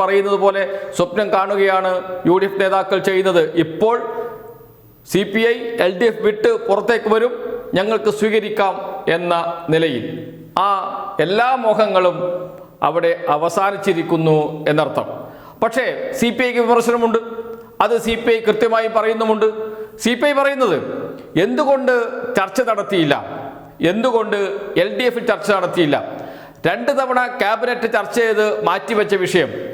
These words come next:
അതിലൊരു തീരുമാനമെടുക്കുമ്പോൾ എൽ ഡി എഫ് ചർച്ച ചെയ്യണം, ഘടകകക്ഷികളുമായി ആശയവിനിമയം നടത്തണം, അതൊന്നും ഉണ്ടായില്ല. ഇരുട്ടിൽ നിർത്തുകയാണ് ചെയ്തത് കമ്മ്യൂണിസ്റ്റ് പാർട്ടിയെ എന്ന്. ആ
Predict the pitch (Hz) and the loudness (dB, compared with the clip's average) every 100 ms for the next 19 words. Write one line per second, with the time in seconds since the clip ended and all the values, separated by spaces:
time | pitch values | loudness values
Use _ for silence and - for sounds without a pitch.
0 | - 123 180 214 208 214 226 240 233 220 | -4 -2 0 0 0 2 2 2 2 0
1 | 208 214 196 170 - - - - 143 180 | 0 0 0 0 -2 -8 -10 -4 -2 0
2 | 226 214 214 214 208 226 214 220 220 214 | 0 0 0 0 0 0 0 0 -4 -8
3 | - - - 151 170 240 220 220 220 220 | -10 -14 -4 -2 0 0 -2 0 0 2
4 | 208 214 202 202 175 202 240 220 208 214 | 2 0 -2 -2 -2 0 0 2 2 4
5 | 214 202 214 233 233 - - 180 240 247 | 2 0 -2 -4 -6 -8 -2 0 2 2
6 | 262 254 254 254 247 226 143 - - - | 0 2 2 0 0 0 -2 -6 -6 0
7 | 180 190 220 220 202 - 202 196 190 180 | 2 2 0 0 0 0 0 2 2 0
8 | 185 185 180 180 175 180 - 175 170 185 | 0 0 2 2 2 0 -6 0 2 2
9 | 175 165 180 170 165 170 165 165 160 147 | 0 0 0 0 0 2 2 2 2 2
10 | 135 139 - - - 156 | 2 -2 -4 -10 -2 0